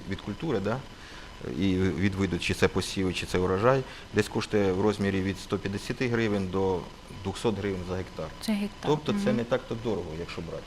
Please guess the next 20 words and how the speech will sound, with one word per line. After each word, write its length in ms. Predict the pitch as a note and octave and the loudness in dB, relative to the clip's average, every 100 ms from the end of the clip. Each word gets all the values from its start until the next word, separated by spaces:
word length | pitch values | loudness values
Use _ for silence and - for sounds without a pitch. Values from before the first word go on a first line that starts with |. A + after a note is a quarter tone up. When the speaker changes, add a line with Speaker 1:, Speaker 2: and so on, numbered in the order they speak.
| - | 0
Speaker 1:
Ясно, 260 | B2+ A#2+ | 2 2
що 140 | G#2+ G#2 | 0 0
якщо 200 | G2+ G#2+ | 0 0
це 140 | - | -2
тисячі, 400 | F#2+ - F#2 - | -4 -4 -6 -6
десятки 340 | F2+ - E2 - | -6 -6 -8 -8
тисяч 220 | F2+ - | -10 -10
гектарів, 360 | E2+ - A#2+ - | -8 -6 -6 -8
то 60 | - | -8
це 160 | G2 F#2 E2 - - F#2 | -4 -4 -6 -10 -10 -8
впливає 240 | F#2 G2 F#2 | -6 -4 -2
великі 300 | F#2+ F#2+ F#2+ | -4 -6 -8
мільйони, 240 | F#2 G2 F2+ D#2+ | -6 -6 -8 -6
мільйони 320 | G#2 G2 D#2 D2 - | -6 -6 -8 -10 -12
сум. 80 | - - - - - - - | -14 -14 -14 -16 -16 -10 4
Але 220 | G2 A#2+ | 8 8
взагалі-то, 480 | A2+ A2+ A#2+ B2 G#2 | 8 6 6 6 6
якщо 260 | F#2+ - | 6 6
рахувати 500 | G2+ - G2 F#2 - | 6 6 6 6 4
іменно 360 | F2+ F2 E2 | 0 2 0